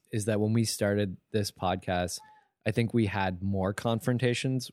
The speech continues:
working together. Like, it would oftentimes be like, uh, you know, these two people say this thing, so this one guy, we, we made a rule early on where it was like, if two people agree on something and the third person doesn't,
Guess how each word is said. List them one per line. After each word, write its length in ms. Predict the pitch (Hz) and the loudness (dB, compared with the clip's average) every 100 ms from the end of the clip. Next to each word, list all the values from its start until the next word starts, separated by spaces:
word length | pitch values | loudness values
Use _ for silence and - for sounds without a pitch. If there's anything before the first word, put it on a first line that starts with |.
| - | -4
working 340 | 101 95 113 110 | -2 0 0 0
together. 420 | 120 117 135 135 | 0 0 0 0
Like, 280 | 101 92 - - _ _ | 0 0 -2 -12 _ _
it 80 | 110 | 0
would 140 | 113 | 4
oftentimes 560 | 107 101 113 110 107 95 | 4 2 0 2 0 0
be 180 | 104 104 | 0 2
like, 420 | 98 92 90 - _ _ _ _ - | 2 0 -2 -8 _ _ _ _ -2
uh, 40 | 98 | -2
you 220 | 87 104 | 0 0
know, 60 | 98 | 2
these 220 | 110 107 | 2 0
two 160 | - 107 | 0 0
people 240 | 117 107 | 2 2
say 200 | - 98 | 2 2
this 200 | 98 98 | 2 0
thing, 260 | - 104 104 | 0 0 0
so 140 | 104 | 0
this 260 | 95 95 - | 0 -2 -2
one 200 | 95 95 | -2 2
guy, 260 | 95 90 - | 2 0 0
we, 220 | 117 117 | 0 0
we 180 | 110 110 | 0 0
made 240 | 107 117 | 2 2
a 60 | 110 | 2
rule 360 | 98 107 101 92 | 2 2 2 2
early 320 | 92 92 95 | 0 0 -2
on 180 | 87 87 | -2 -2
where 180 | 92 90 | 0 0
it 40 | |
was 160 | 98 101 | 0 0
like, 240 | 104 92 - | -2 -2 -6
if 140 | 113 | 0
two 160 | - 156 | 2 4
people 220 | 151 147 | 6 6
agree 220 | 113 117 | 6 4
on 140 | 113 113 | 4 4
something 220 | 127 123 | 2 4
and 80 | 110 | 2
the 60 | |
third 240 | - 101 98 | 2 0 2
person 300 | 107 110 95 | 0 2 2
doesn't, 400 | 95 92 127 | 2 2 -2